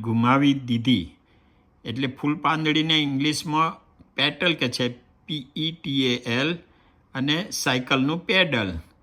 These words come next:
એ ગુમાવી દીધું તો સાયકલ કેવી રીતે ચલાવી શકે? તો અહીંયા આ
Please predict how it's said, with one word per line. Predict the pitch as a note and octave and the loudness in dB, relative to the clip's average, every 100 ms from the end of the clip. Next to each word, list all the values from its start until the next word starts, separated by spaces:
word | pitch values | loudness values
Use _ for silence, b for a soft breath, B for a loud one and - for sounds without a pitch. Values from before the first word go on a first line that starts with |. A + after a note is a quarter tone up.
| _ _ _ | _ _ _
એ | B2+ | -4
ગુમાવી | C3 D3 F3+ F#3+ E3+ | -2 2 4 6 6
દીધું | C3+ A#2+ A2+ | 4 2 0
તો | A2+ | -4
સાયકલ | - G#2 - A#2+ | -4 -4 -2 -2
કેવી | B2 B3 | 0 2
રીતે | G#3+ F#3 | 2 0
ચલાવી | D3+ C#3+ C3+ B2+ | -2 0 0 -2
શકે? | C3 A#2+ A#2+ A2+ G2+ - b b b b _ | -2 -4 -2 -4 -6 -12 b b b b _
તો | C#3 | -6
અહીંયા | C#3 C3 C3 C#3+ D3+ D#3 | -4 2 4 4 2 2
આ | C3+ C3+ | 2 4